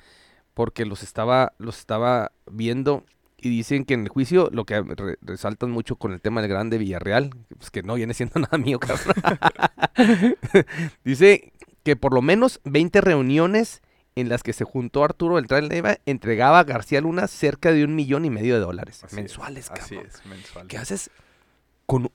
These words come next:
Speaker 1: un millón y medio de dólares mensuales? Estás hablando de que treinta millones de pesos al mes.
Speaker 2: Así es.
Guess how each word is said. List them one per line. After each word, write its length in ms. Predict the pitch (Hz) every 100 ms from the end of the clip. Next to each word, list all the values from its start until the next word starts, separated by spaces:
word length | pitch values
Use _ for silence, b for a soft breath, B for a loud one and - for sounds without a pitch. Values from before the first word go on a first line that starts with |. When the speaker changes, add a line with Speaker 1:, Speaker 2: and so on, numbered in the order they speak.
| -
Speaker 1:
un 300 | 151 185 -
millón 400 | 151 147 123 151
y 60 | 175
medio 340 | 156 160 175
de 60 | 160
dólares 380 | 123 160 165 147
mensuales? 640 | 117 104 - 135 180 180
Estás 240 | - 143 170
hablando 360 | 156 160 170 170
de 100 | 147
que 200 | 143 113
treinta 380 | 135 143 151 185
millones 580 | 147 110 127 175 -
de 100 | 123
pesos 400 | - 180 - 180 -
al 160 | 101
mes. 320 | 107 233 - -
Speaker 2:
Así 240 | 95 - 85
es. 240 | 87